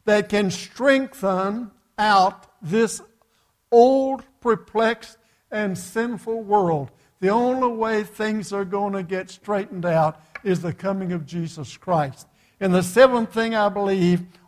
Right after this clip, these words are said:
all of these beliefs are based upon the Word of God. <laughs> They're not really what I think.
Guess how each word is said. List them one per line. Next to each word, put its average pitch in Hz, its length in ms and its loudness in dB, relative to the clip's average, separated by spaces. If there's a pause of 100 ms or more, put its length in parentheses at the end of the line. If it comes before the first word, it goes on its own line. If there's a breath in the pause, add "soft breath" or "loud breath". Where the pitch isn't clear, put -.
(100)
all 269 640 8
of 262 160 2
these 240 320 -2
beliefs 208 880 0 (500)
are 170 220 2
based 185 500 -2
upon 175 640 -6 (240)
the 165 120 -8
Word 170 420 -8
of 165 200 -12
God. 147 480 -6 (200)
<laughs> - 100 -16 (160)
They're 220 180 2
not 202 320 2
really 220 480 4 (400 loud breath)
what 208 360 6
I 214 560 2 (220)
think. 190 300 4